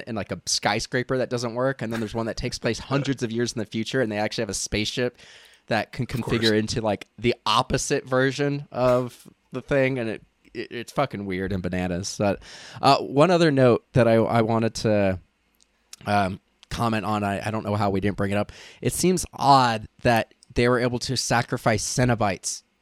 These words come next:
Speaker 1: to fulfill the arrangement, because, uh, th-, I thought this was kinda fucked up and a little weird, but,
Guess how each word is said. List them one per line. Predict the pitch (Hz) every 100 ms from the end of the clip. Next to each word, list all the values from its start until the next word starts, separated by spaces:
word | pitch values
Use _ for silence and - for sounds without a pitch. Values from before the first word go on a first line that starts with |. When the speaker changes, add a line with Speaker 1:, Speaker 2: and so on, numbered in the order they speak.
| -
Speaker 1:
to | 131 110
fulfill | 104 - 107 131 110
the | 104 104
arrangement, | 101 101 95 85 78 - - - -
because, | 120 131 117 107 - - - _ _
uh, | 113 110 104 98 101
th-, | - 123 135
I | 113
thought | 165 185
this | 151 -
was | -
kinda | 156
fucked | 123 127 110 127
up | 110
and | 113
a |
little | 110 107
weird, | 104 117 107 98 - - - -
but, | 120 113 -